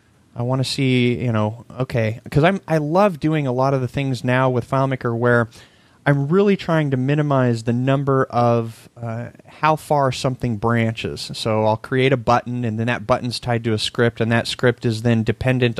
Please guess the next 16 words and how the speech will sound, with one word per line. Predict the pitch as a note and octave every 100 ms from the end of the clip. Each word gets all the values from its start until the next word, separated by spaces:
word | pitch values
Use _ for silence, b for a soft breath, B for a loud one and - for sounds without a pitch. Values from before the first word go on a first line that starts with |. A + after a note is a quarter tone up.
| -
on | A2+ A2+ A2 G#2+ B B B
a | A#2+
layout | A#2+ B2+ B2 A#2+ A#2+ -
or | A2+ A2+
some | A#2+
context | A2 - C3+ B2 B2 B2 A2+ - -
or, | A2+ A2 G#2+ A2 - B B -
you | A2+
know, | G#2+
going | B2+ B2+ B2
somewhere. | - B2+ B2 B2 A#2+ A#2+
And | A#2
I'm | B2+
really | E3 D#3
trying | - D3 C#3
to | B2 G#2+ G#2+